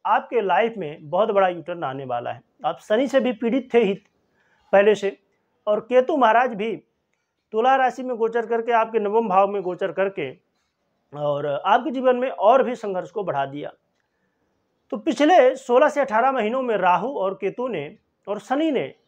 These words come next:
आपके जीवन में संघर्ष, दुख की बाढ़ जैसे ला दी हो। और आपने राहु की वीडियो देखी ही होगी, नहीं देखी है तो उसे देख लीजिए,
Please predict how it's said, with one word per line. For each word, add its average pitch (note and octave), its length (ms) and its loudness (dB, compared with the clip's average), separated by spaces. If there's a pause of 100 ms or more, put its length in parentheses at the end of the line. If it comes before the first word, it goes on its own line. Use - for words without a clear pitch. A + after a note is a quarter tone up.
(280)
आपके G#3+ 240 0
जीवन G3+ 280 -4
में E3+ 260 -8 (560)
संघर्ष, A3+ 520 0
दुख B3+ 260 -10
की G#3+ 380 -12 (220)
बाढ़ F#3+ 320 2
जैसे E3+ 320 -10
ला C3+ 140 -8
दी B2+ 180 -18
हो। A#2+ 180 -20 (920)
और D3+ 140 -2
आपने A#3 280 2
राहु A#3 240 2
की B3+ 60 -12
वीडियो A#3 260 -8
देखी G3 320 -4
ही B3 120 -4
होगी, G3+ 360 -4
नहीं F#3 280 -6
देखी A3+ 300 0
है G3 100 0
तो G3 120 -8
उसे F#3+ 160 -6
देख F#3+ 180 -2
लीजिए, F#3 420 -4